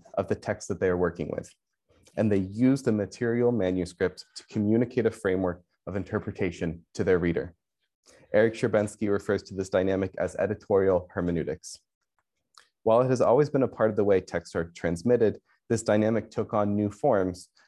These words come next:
for Christian editors with the use of the codex, which allows for the transmission of advanced paratextual features and editorial decisions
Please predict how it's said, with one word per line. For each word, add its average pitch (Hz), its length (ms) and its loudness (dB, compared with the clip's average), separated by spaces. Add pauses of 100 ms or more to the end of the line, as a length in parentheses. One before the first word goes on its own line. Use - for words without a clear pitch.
(140)
for 117 140 -2
Christian 120 360 -2
editors 90 480 0
with 95 160 -2
the 92 80 -4
use 85 200 -4
of 82 80 -14
the 95 60 -4
codex, 87 560 -2 (1000)
which 101 180 -2
allows 113 340 4
for 147 100 -2
the 127 80 0
transmission 98 640 -4 (260)
of 95 140 -2
advanced 101 720 0
paratextual 101 640 -2
features 104 460 -2
and 90 220 -2
editorial 104 540 2
decisions 87 640 -4